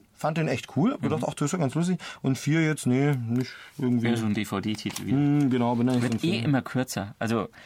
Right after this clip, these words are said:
Speaker 1: Das Fenster, ne, ganz
Speaker 2: Ja,
Speaker 1: oft, äh,
Speaker 2: ich
Speaker 1: vier,
Speaker 2: glaub,
Speaker 1: vier Monate
Speaker 2: ja, ich glaub,
Speaker 1: Kino.
Speaker 2: das darf ich jetzt gar nicht verraten, aber
Speaker 1: Weil was jetzt kommt, oder was?
Speaker 2: Ja, ja, also ich hab jetzt schon wieder eine Anfrage für einen Film, der erst im August bei uns startet, wo jetzt schon wieder drum geht, so, ja, wann ein Screener und so.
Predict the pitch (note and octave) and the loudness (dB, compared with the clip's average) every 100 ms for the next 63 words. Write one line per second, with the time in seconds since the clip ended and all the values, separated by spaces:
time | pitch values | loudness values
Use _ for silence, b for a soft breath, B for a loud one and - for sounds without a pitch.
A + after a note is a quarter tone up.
0 | B B - G#2 D#3+ G3+ A#2 A2 C3+ C3 | B B -8 -2 -2 0 0 2 2 0
1 | C#3+ A2+ B2 B2 A#2+ - D#3 D#3+ B2+ D3 | 0 0 0 0 -2 0 0 0 0 0
2 | D#3 D3+ D3+ B2+ A#2+ C3+ C#3+ B2 A#2 A#2+ | 0 2 0 -2 -2 0 0 -2 -2 -4
3 | A#2+ - G#2 G#2+ G#2 G2 G2+ A#2+ G#2 - | -4 -4 -4 -4 -2 -4 -2 -2 -4 -6
4 | F#2+ A2+ G#2+ A#2+ A2 - E3 F#3 G#2+ G2+ | -2 -2 0 -2 -4 -4 -2 -2 0 0
5 | A2 B2+ C#3+ E3+ A#2 G#2+ G#2+ G#2 B2+ B2+ | 2 2 2 2 2 0 -2 -2 -2 -2
6 | C3 - C#3+ C3+ C3+ - A#2+ D3 D3 C3+ | -2 0 0 0 0 0 -2 -2 -2 -2
7 | C3+ C#3 A#2+ A#2 C3 D3+ C3+ B2 - A#2+ | -2 -2 -2 0 0 2 0 -2 -2 -2
8 | G#2+ D3 - - D3 A#2 C#3 C#3+ - C#3 | 0 -2 -2 -4 -2 0 0 0 -2 -4
9 | A#2+ C3 E3+ D#3+ C#3+ C3+ B2 B2+ - D3+ | -2 -2 -2 -2 -2 -2 -2 -2 -2 -2
10 | C3+ C3 C3 C3+ C3 B2+ C3 - C3 D#3+ | 0 0 0 -2 -2 -2 -4 -2 -2 0
11 | E3+ C#3 C3+ - C3+ D#3+ E3 A#2 G#2+ G#2+ | 0 0 -2 -4 -4 0 2 2 0 0
12 | G#2 | -2